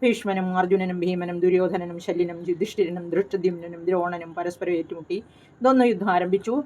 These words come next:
അമ്പുകൾ ആകാശത്ത് നക്ഷത്രങ്ങൾ പോലെ ഇങ്ങനെ ചിന്നി മിന്നുകയാണ്. കടുത്ത വാശിയോടുകൂടി ഇങ്ങനെ യുദ്ധം ചെയ്യുമ്പോൾ ആർക്കും ആരെയും കൊല്ലാൻ അതുപോലെ തന്നെ ജയിക്കാനൊന്നും കഴിയുന്നില്ല.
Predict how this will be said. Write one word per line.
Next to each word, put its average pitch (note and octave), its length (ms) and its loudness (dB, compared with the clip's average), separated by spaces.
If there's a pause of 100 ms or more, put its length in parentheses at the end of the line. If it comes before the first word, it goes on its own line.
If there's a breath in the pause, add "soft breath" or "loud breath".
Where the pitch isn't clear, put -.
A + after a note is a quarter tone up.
(100)
അമ്പുകൾ G#3 300 4
ആകാശത്ത് G3+ 520 2
നക്ഷത്രങ്ങൾ A#3+ 460 0
പോലെ G#3+ 300 2
ഇങ്ങനെ G3+ 240 0
ചിന്നി G#3 380 -2
മിന്നുകയാണ്. G#3 920 0
കടുത്ത A#3 220 0
വാശിയോടുകൂടി B3+ 760 2
ഇങ്ങനെ A#3 420 0 (100)
യുദ്ധം G#3+ 300 -2
ചെയ്യുമ്പോൾ A3+ 380 2
ആർക്കും A3 380 -2
ആരെയും B3+ 220 4
കൊല്ലാൻ C4+ 420 2 (440)
അതുപോലെ A3+ 320 4
തന്നെ B3 280 0
ജയിക്കാനൊന്നും B3 640 2
കഴിയുന്നില്ല. A3+ 560 0